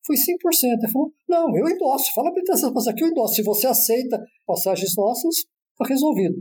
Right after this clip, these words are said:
Fui lá na Panam correndo, ele endossou, voltei na Varig, o Rubem Berta assu-, ficou com aquelas passagens e falou, "Bom, você já tem, você tem dez passagens aqui." Eu corri pra São Paulo, compramos, conseguimos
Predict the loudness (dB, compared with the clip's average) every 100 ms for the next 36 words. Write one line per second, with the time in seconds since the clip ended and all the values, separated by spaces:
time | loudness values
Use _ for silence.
0 | -10 -4 -2 0 0 0 0 0 0 0
1 | 0 0 2 2 2 0 0 0 0 0
2 | 0 0 0 0 -2 -6 -12 _ _ -2
3 | 0 0 0 2 2 0 -2 -6 -6 -4
4 | -2 -4 -4 -2 -2 -2 -2 -2 -2 0
5 | -2 0 -2 -2 -2 0 0 0 -2 -2
6 | 0 -2 -4 _ -6 -2 0 0 0 0
7 | -2 0 -2 0 -2 -2 -4 -8 _ -4
8 | -2 0 0 0 -2 0 -2 0 -2 0
9 | -2 0 -2 -2 -2 0 0 0 0 0